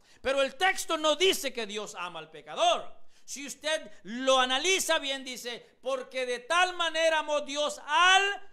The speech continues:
mundo". El mundo.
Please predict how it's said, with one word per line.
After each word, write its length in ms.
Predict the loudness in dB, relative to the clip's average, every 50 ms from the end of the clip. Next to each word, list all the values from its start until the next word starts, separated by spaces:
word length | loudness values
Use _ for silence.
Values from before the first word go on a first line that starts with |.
| -18 -18 -18
mundo". 1160 | -16 -16 -16 -16 -12 -6 -2 -2 0 0 -2 -4 -6 -10 -10 -12 -12 -12 -14 -16 -20 _ _ _ _ _ _ _ _ _ _ _ _ _ _ _ _ _ -20 -20 -18 _
El 260 | -8 -6 -6 -6 -8 -10
mundo. 840 | -8 -4 -4 -2 -4 -4 -6 -10 -12 -14 -16 -18 -18 -20 -20 _